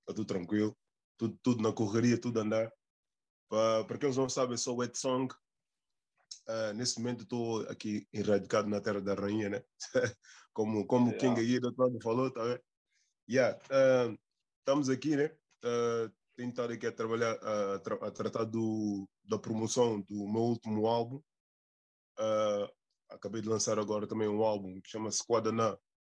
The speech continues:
Speaker 1: V três, volume três. Yeah, man, ah, lancei também um videoclipe no início do ano, ah, que chama-se Quem é que o Sabô.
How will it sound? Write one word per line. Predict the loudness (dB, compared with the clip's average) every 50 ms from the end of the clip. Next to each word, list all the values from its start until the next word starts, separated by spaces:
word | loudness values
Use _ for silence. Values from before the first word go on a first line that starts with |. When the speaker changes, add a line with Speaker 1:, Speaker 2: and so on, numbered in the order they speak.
| _ _ _ _
Speaker 1:
V | -4 0 0 0
três, | 0 2 2 2 4 2 2 -2 -6 -14 -16 _ _ _ _ _ _ _ _ _ _ _ _ _ -6
volume | -4 -2 0 -2 0
três. | 2 2 2 2 2 0 -8 -16 _ _ _ _ _ _ _ _ _ _ _ _ _ _ _ _ -20 -12 -2
Yeah, | 2 2 4 4
man, | 4 2 2 -2 -8 _ -4
ah, | -2 0 0 0 0 -2 -2 -4 -6
lancei | -6 -6 -4 -2 0 0 2
também | 2 2 2 2 2
um | 0 0
videoclipe | 0 0 0 0 0 -2 -2 -6 -4 -4 -2
no | -2
início | 0 0 0 -2 -4 -6 -4
do | -2 0 2
ano, | 2 2 0 -2 -8 _ _ _ _ _ _ _ _ -10
ah, | -8 -6 -4 -6 -6 -8
que | -8 -6
chama-se | -4 -2 -2 0 0 0 -2 -2 -4 -2
Quem | -2 0 2 2
é | 0 -2
que | -2 -4
o |
Sabô. | -2 -2 -2 -2 0 2 2 2 0 -2